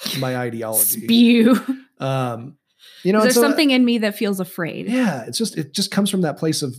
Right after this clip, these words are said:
Speaker 1: of fear and that place of, of ego too. Just this central theme of just, like, "I have to
Speaker 2: Be right.
Speaker 1: this has to be, y-, I have to protect this thing,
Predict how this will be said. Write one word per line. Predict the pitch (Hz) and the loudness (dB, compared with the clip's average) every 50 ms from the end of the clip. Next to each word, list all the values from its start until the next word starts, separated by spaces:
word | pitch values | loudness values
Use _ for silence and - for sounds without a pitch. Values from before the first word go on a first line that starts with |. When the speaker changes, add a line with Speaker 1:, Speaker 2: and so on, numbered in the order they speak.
| - _ | -14 _
Speaker 1:
of | - 123 120 107 - | -10 -10 -10 -10 -14
fear | - - - 139 139 139 139 131 131 123 | -16 -12 -8 -4 -2 -2 0 0 -2 -2
and | 117 120 | -4 -8
that | 117 113 - | -10 -10 -8
place | - 131 127 - | -6 -6 -4 -4
of, | 135 120 104 104 - _ - | -6 -8 -8 -12 -16 _ -12
of | 120 113 110 - - _ _ _ - | -10 -10 -12 -14 -18 _ _ _ 2
ego | 220 262 262 175 131 120 113 | 2 4 4 2 0 0 -2
too. | - - 196 156 117 110 | -2 -2 -2 -2 -2 -4
Just | 107 120 127 120 - - - | -6 -8 -8 -8 -10 -10 -8
this | 139 127 - - - - _ _ - _ _ - | -8 -6 -6 -8 -10 -14 _ _ -20 _ _ -10
central | - - 180 175 175 190 175 147 | -4 -2 0 0 2 0 0 0
theme | - - - 160 156 151 139 127 | -2 -6 -6 -6 -4 -4 -4 -6
of | 123 120 | -8 -8
just, | 131 131 127 - | -8 -8 -8 -8
like, | 127 120 - | -10 -8 -6
"I | 135 135 135 | -6 -6 -4
have | 131 131 147 143 139 135 - | -4 -4 -6 -6 -6 -8 -10
to | - 135 127 127 127 123 120 117 117 113 - _ _ _ | -8 -6 -4 -4 -4 -4 -4 -6 -8 -10 -14 _ _ _
Speaker 2:
Be | - 190 175 | -6 -6 -4
right. | 175 175 220 233 143 135 | -4 -4 -4 -4 -2 0
Speaker 1:
this | 170 165 - | 0 2 2
has | 190 175 175 | 0 -2 -2
to | - 170 | -4 -4
be, | 147 151 143 - - | -4 -4 -6 -8 -12
y-, | 156 147 160 151 151 - - | -16 -10 -8 -8 -10 -6 -6
I | 160 165 | -4 0
have | 165 170 185 180 | 0 0 0 0
to | - 165 | 0 -2
protect | 165 151 - 170 147 - - | -2 -2 -2 -4 -4 -4 -2
this | 139 139 - - | -2 -2 -2 -2
thing, | - 139 131 123 117 120 113 113 120 | -2 -4 -4 -4 -4 -8 -10 -12 -16